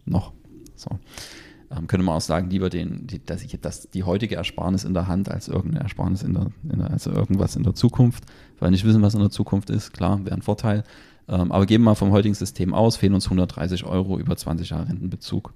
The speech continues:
Damit würde natürlich dieser Unterschied von sechshundert Euro um hundertzwanzig Euro schrumpfen. Wären wir noch bei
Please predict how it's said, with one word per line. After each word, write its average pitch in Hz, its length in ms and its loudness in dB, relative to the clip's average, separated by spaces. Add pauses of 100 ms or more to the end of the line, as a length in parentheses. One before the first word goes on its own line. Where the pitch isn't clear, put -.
(600)
Damit 98 280 2
würde 95 140 4
natürlich 95 340 0
dieser - 180 -2
Unterschied 107 400 2
von 90 160 2
sechshundert 92 460 0
Euro 131 400 4 (480)
um 110 180 2
hundertzwanzig 95 580 2
Euro 98 240 -8
schrumpfen. - 500 -4 (720)
Wären 87 180 2
wir 98 80 6
noch 92 220 2
bei 92 420 6